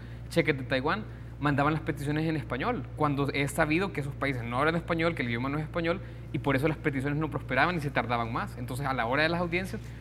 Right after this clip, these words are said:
no tenían los documentos por hacer novatadas, como mandar documentos en español a un país que habla portugués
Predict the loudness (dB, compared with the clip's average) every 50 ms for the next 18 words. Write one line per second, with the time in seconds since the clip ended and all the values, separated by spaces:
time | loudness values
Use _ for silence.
0 | -6 0 0 2 4 4 4 4 4 2 0 -2 -2 -2 0 -2 0 -2 -2 -4
1 | -4 -2 -2 -2 -2 0 -2 -2 -2 -4 -10 -10 -6 -2 0 0 2 2 0 0
2 | 4 6 6 6 6 4 0 -4 -6 -10 -12 -12 -12 -8 -2 0 0 2 2 0
3 | -2 0 0 0 2 4 4 4 4 4 2 0 0 -2 0 0 0 0 0 -2
4 | 0 0 0 2 2 2 0 0 0 -2 -4 -2 -2 0 0 0 -2 -2 -6 -4
5 | -4 -2 2 2 2 2